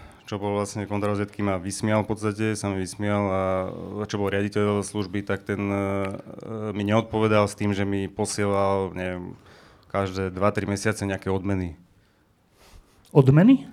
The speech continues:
Speaker 1: Áno.
Speaker 2: E, prečo vám posielal odmeny?
Speaker 1: Mm, <laughs> musíte ho spýtať asi za mlčanie, alebo ja neviem za čo.
Speaker 2: A čo, vy ste nemlčali? Či mlčali?
Speaker 1: No, on si myslel, že ako, to ešte vlastne pred, e, nejakým
Speaker 2: Zverejnením.
Speaker 1: zverejnením.
Speaker 2: A ten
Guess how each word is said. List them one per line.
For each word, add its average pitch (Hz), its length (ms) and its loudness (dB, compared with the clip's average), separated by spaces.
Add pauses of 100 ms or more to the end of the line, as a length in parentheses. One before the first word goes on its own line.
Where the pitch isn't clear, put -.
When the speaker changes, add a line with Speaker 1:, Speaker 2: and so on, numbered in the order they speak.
(380)
Speaker 1:
Áno. 101 240 -2 (2000)
Speaker 2:
E, 151 240 -4
prečo 131 320 4
vám 117 80 2
posielal 127 320 2
odmeny? 131 320 0 (400)
Speaker 1:
Mm, 147 400 -4 (120)
<laughs> 131 280 8
musíte 127 320 6
ho 123 80 10
spýtať 117 400 0
asi 113 160 -4
za 104 160 4
mlčanie, 107 400 2
alebo 101 160 2
ja 104 80 4
neviem 104 160 4
za 101 80 2
čo. 101 160 -8 (240)
Speaker 2:
A 123 80 6
čo, 139 80 2
vy 123 80 4
ste 131 160 2
nemlčali? 147 480 4
Či 135 160 0
mlčali? 220 320 2 (640)
Speaker 1:
No, 117 240 2
on 143 160 12
si 127 160 6
myslel, 107 400 4
že 107 120 4 (200)
ako, 107 400 -4
to - 80 2
ešte 139 240 6
vlastne 127 320 8
pred, 110 240 4
e, 101 720 4
nejakým 104 160 2
Speaker 2:
Zverejnením. 120 400 6
Speaker 1:
zverejnením. 101 440 2 (800)
Speaker 2:
A 127 160 2
ten 120 220 4